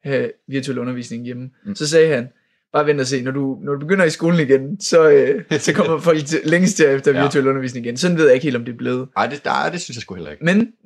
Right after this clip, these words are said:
Speaker 1: men jeg synes til gengæld, at i hvert fald lige da vi kom i
Speaker 2: Mhm.
Speaker 1: skole igen, så synes jeg, der var jeg sådan, når jeg så kom hjem fra skole, så var jeg sådan, "Okay, jeg er
Speaker 2: Ja.
Speaker 1: egentlig, jeg er egentlig træt nu," fordi
Speaker 2: Ja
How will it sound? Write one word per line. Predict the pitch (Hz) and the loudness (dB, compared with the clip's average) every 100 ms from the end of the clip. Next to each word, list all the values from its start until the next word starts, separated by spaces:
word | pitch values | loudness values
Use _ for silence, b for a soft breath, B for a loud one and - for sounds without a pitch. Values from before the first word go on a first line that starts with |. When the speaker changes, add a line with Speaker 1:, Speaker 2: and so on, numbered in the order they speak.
| _ | _
Speaker 1:
men | 147 160 160 | -6 -6 0
jeg | 156 | -2
synes | 165 175 | -2 -6
til | 160 | -4
gengæld, | 151 170 147 | -4 -2 -2
at | - 131 - _ _ _ _ _ _ _ _ _ - | 0 -2 -4 _ _ _ _ _ _ _ _ _ -18
i | 117 | -4
hvert | 151 147 | 0 0
fald | 156 | 2
lige | 202 | 2
da | 196 | 2
vi | 120 | -2
kom | 131 | -4
i | 107 | 0
Speaker 2:
Mhm. | 113 | 0
Speaker 1:
skole | 131 123 | 0 -4
igen, | 123 | -2
så | 156 | 0
synes | 160 143 110 | 0 -4 -2
jeg, | |
der | 135 | 4
var | 135 | 4
jeg | 127 | 4
sådan, | 110 - - _ - | -2 -12 -20 _ -18
når | - 143 | -8 -4
jeg | 135 | -4
så | 165 | -4
kom | 151 | -4
hjem | 147 | -4
fra | 127 | -6
skole, | 135 135 | -4 0
så | |
var | 139 | 0
jeg | |
sådan, | 120 113 | 0 -8
"Okay, | 120 120 | -6 -4
jeg | 123 | -2
er | |
Speaker 2:
Ja. | |
Speaker 1:
egentlig, | 120 113 - | -2 -6 -4
jeg | |
er | 131 | -4
egentlig | 120 | -4
træt | - 135 - | -6 -6 -6
nu," | 123 123 | -10 -14
fordi | - | -6
Speaker 2:
Ja | 123 | -6